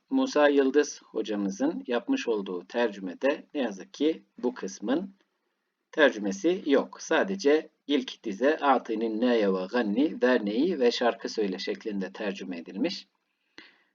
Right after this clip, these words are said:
Sonrası için vermiş olduğumuz şu ifade, "Unut söylediğimi ve söylediklerini, konuşmak boşuna, yaptıklarını anlat bana" şeklinde gelen kısım uzunca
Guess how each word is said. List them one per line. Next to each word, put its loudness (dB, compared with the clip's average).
Sonrası 2
için 2
vermiş 2
olduğumuz 0
şu -2
ifade, -6
"Unut 0
söylediğimi 0
ve 2
söylediklerini, -6
konuşmak 0
boşuna, 0
yaptıklarını -2
anlat -6
bana" -8
şeklinde -2
gelen -2
kısım 0
uzunca 4